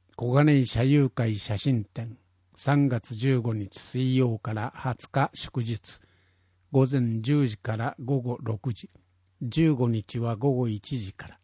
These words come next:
二十日は午後四時まで。小金井宮地楽器ホール市民ギャラリー。会員の写真作品展示。同会村越。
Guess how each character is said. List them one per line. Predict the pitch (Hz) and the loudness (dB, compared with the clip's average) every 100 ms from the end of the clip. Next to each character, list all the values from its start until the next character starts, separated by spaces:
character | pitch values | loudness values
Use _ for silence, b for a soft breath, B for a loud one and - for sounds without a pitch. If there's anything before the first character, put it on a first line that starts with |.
| _ | _
二 | _ 127 | _ -6
十 | - - | -6 -4
日 | 131 | -2
は | 120 123 160 | -2 -2 -4
午 | 120 | -4
後 | 127 117 | -2 -2
四 | 123 131 | -2 -2
時 | 110 | -2
ま | 107 - | -6 -10
で。 | - _ _ _ _ _ | -20 _ _ _ _ _
小 | - 117 | -8 0
金 | 139 135 | 4 6
井 | 120 131 | 4 0
宮 | 147 123 135 | -2 0 2
地 | 139 | 2
楽 | 139 127 - - | 2 0 -4 -4
器 | 151 | -2
ホ | 113 139 123 | 0 0 -2
ー | 107 131 | -4 -8
ル | - | -10
市 | - | -4
民 | 127 139 139 | 2 4 2
ギ | 127 | 2
ャ | 123 | -2
ラ | 110 | -2
リ | 95 | -6
ー。 | 117 135 _ _ _ _ _ | -10 -16 _ _ _ _ _
会 | - 123 139 147 | 0 6 8 8
員 | 143 135 | 8 8
の | 127 131 | 6 4
写 | 185 - | 2 0
真 | 117 - 147 139 | 0 4 4 4
作 | - 131 - | 2 -2 -2
品 | 123 110 101 | -4 -2 -4
展 | - 117 120 | 0 2 2
示。 | 104 143 - _ _ _ _ _ - | 0 -6 -12 _ _ _ _ _ -4
同 | 120 151 127 | 4 4 4
会 | - 110 104 127 | 0 -6 -6 -8
村 | - 120 120 | -2 2 2
越。 | - - - | 0 -8 -12